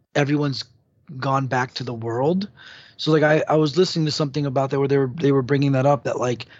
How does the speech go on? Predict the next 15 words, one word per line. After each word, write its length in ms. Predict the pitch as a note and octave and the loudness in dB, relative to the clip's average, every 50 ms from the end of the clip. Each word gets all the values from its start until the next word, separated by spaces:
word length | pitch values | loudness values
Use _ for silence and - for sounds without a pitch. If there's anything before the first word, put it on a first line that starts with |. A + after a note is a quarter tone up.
| - - - _ _ _ _ _ _ _ _ _ _ _ _ _ _ _ _ - C#3+ C3 | -20 -20 -20 _ _ _ _ _ _ _ _ _ _ _ _ _ _ _ _ -8 -4 0
game 240 | - D#3+ D#3+ D#3+ | 2 2 4 4
company, 320 | D#3 E3 D#3 C3 - C#3 C#3 | 4 2 0 0 0 0 0
I 60 | D3 | 0
think 140 | C3+ F3+ F3 | 0 0 2
there 100 | E3 D3 | 2 2
might 200 | D3 D3 C#3 C3+ | 2 2 2 0
even 160 | C#3 C3+ C3+ | -2 -2 -4
be 60 | C3+ | -2
something 340 | C3 - C#3 B2 - C#3 C3+ | -2 -2 -4 -4 -2 -4 -2
in 80 | C3 B2+ | -2 -2
our 260 | B2 A#2+ A#2+ A2+ A#2+ - | -2 -2 -4 -6 -6 -2
news 260 | C3+ C#3 C#3+ C#3 C3 | 0 2 2 2 2
a 60 | C3 | 2
little 160 | C3 B2 B2 A#2+ | 2 2 2 2
later, 300 | B2+ B2 A#2+ B2 A2+ | 2 2 2 0 -2